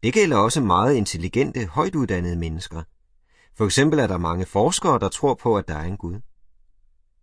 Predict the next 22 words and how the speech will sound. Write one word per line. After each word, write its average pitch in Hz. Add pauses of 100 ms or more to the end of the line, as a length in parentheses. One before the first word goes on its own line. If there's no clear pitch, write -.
(600)
For 113
det 98
andet, 123 (520)
når 131
folk 175
siger, 160
at 156
de 135
ikke 151
tror 151
på 143
Gud, 101 (120)
mener 151
de 135
måske 123
i 110
virkeligheden, 123 (300)
at 110
de 92
ikke 98
forstår 170
Gud. 85